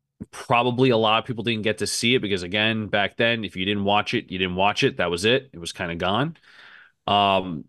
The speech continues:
so I don't think it brings the stock of the special up, but I do agree, or, uh, I should say, I do state that I don't think it brought Star Wars down. I think that's why we can all joke about it now. I think if this brought down the stock of Star Wars and this was a documentary about how the holiday special killed Star Wars, we would be a lot more upset about it.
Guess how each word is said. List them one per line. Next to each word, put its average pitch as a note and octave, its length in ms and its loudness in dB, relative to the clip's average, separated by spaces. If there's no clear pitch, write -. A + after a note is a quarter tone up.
so C3 500 2
I C#3+ 60 2
don't F#3+ 160 2
think G3 120 4
it D3+ 80 -2
brings D#3 200 0
the C3+ 60 -4
stock C3 360 0
of G#2+ 60 -8
the G2 120 -6
special - 600 -2
up, A#2+ 180 2
but A#2 80 2
I G#2 120 4
do A#2+ 520 0
agree, G#2 760 0
or, E2+ 280 -2
uh, C2+ 160 -4
I F2+ 120 -2
should F#2+ 200 -6
say, G2+ 160 2
I - 40 4
do A2 140 -2
state A2+ 380 0
that F#2+ 320 0
I G2+ 80 2
don't A#2+ 160 0
think A#2 120 0
it G2+ 80 0
brought G#2+ 220 2
Star A2 280 2
Wars G2 260 0
down. G2 320 0
I F#2 80 -4
think F#2 280 -8
that's G2 280 -2
why G2+ 280 2
we F#2+ 140 -2
can G#2 120 -6
all F#2 120 2
joke G2+ 240 0
about F2 240 0
it D2 60 -8
now. C#2+ 300 -4
I G2+ 120 0
think A2 160 0
if G2+ 80 0
this A#2 180 2
brought A2+ 460 0
down A2+ 260 0
the G#2+ 60 -6
stock G#2+ 300 0
of G2+ 100 -8
Star A2+ 280 2
Wars G#2 280 2
and G2 100 -8
this G#2 120 -10
was G2+ 100 -8
a F#2+ 40 -8
documentary G#2 560 -2
about F#2 220 0
how G#2 200 0
the F#2 100 -4
holiday A2 280 0
special F#2+ 360 -4
killed G2 340 -2
Star G#3 320 4
Wars, G2+ 380 4
we A#2 120 0
would A2 100 -2
be A2 100 0
a G2+ 60 2
lot G2+ 220 2
more G2 200 -4
upset F2+ 280 -4
about C#2+ 260 -6
it. G1+ 100 -12